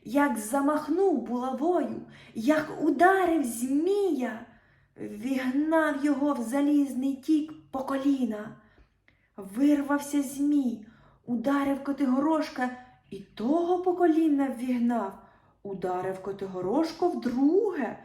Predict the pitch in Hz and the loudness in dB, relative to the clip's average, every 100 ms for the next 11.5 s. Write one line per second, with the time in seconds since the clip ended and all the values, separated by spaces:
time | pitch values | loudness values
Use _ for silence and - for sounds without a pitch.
0 | - _ _ _ 220 214 196 220 330 381 | -20 _ _ _ -8 -6 -2 2 4 2
1 | 359 349 359 370 294 247 240 269 277 247 | 0 -4 -6 -2 -2 -2 -2 -4 0 0
2 | 226 - 269 - 269 226 - - _ - | 0 -6 -10 -2 -2 -2 -12 -20 _ -20
3 | _ _ _ - 214 202 196 202 196 - | _ _ _ -12 -8 -6 -6 -6 -10 -12
4 | 196 - 240 254 262 - 208 208 - _ | -14 -8 -6 -4 -6 -10 -12 -12 -18 _
5 | _ _ _ _ _ _ - 202 208 240 | _ _ _ _ _ _ -18 -16 -8 -6
6 | 240 240 - - 214 208 - 226 214 220 | -4 -6 -10 -10 -10 -10 -12 -10 -10 -8
7 | 220 214 214 214 _ _ _ _ _ _ | -8 -8 -10 -18 _ _ _ _ _ _
8 | _ _ _ _ _ 202 202 - 262 285 | _ _ _ _ _ -12 -10 -6 -4 -4
9 | - 254 226 247 190 196 233 233 240 240 | -6 -10 -6 -6 -4 -6 -6 -6 -10 -4
10 | 233 226 233 247 - 233 226 240 226 226 | -4 -2 -2 -2 -4 -8 -4 -4 -4 -4
11 | 233 233 - 214 | -4 -6 -12 -16